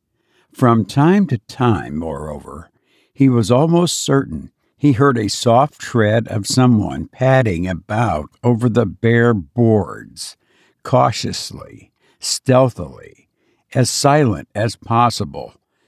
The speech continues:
and further, that the sounds had been lately coming distinctly nearer.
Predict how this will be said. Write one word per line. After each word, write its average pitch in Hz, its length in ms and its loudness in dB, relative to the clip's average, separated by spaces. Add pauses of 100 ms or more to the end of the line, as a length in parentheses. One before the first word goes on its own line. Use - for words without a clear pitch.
(120)
and 117 240 0
further, 151 720 -2 (360)
that 117 200 -4
the 120 100 -4
sounds 143 580 2
had 120 220 0
been 104 340 0
lately 104 540 -2
coming 139 500 2
distinctly 123 1000 -2
nearer. 123 760 0